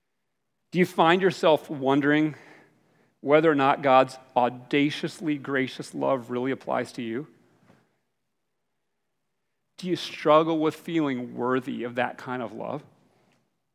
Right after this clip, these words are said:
Have you simply not experienced that kind of love in your life? Well, God wants you to know that you can have assurance. Have you confessed Jesus is the Son of God?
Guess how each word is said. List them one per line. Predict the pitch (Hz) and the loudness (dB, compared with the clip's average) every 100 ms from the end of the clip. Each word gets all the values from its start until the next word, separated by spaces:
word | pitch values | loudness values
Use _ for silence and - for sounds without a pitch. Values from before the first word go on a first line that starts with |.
| _ _ _ _ _ _ _ _ _ _ _ _ _ _ _ _ _ _ _ _ _ _ | _ _ _ _ _ _ _ _ _ _ _ _ _ _ _ _ _ _ _ _ _ _
Have | 143 | 0
you | 147 | 2
simply | - 160 170 160 | 2 0 2 2
not | 143 135 | 4 2
experienced | 135 - - - 151 151 113 107 - - _ _ _ _ - | 0 -8 -16 0 2 2 -2 -6 -12 -20 _ _ _ _ -10
that | 120 127 147 | -2 -2 -2
kind | 131 117 | -8 -8
of | 104 | -6
love | 113 110 | -2 -2
in | 110 | -4
your | 107 | -8
life? | 110 117 110 - - _ _ _ _ _ _ _ _ _ _ _ _ _ _ _ _ _ _ _ | -8 -10 -10 -16 -20 _ _ _ _ _ _ _ _ _ _ _ _ _ _ _ _ _ _ _
Well, | 135 | -4
God | 127 147 135 147 | 0 4 6 6
wants | 135 135 - | 2 -4 -8
you | - | -14
to | - | -10
know | 117 113 101 98 _ _ _ _ _ | -8 -6 -8 -12 _ _ _ _ _
that | - | -8
you | - 147 | -4 -4
can | 151 | -4
have | 117 123 113 | -4 -4 -4
assurance. | 110 - 113 110 | -6 -6 -8 -8
Have | - 127 | -10 -8
you | 156 | -6
confessed | 196 202 135 - - 123 107 - - | -6 -8 -10 -10 -4 -4 -4 -14 -18
Jesus | 117 127 143 175 156 | -10 -6 -4 -4 -6
is | 151 110 | -8 -8
the | 151 | -14
Son | - 120 | -10 -8
of | 117 - | -8 -10
God? | 104 92 | -10 -12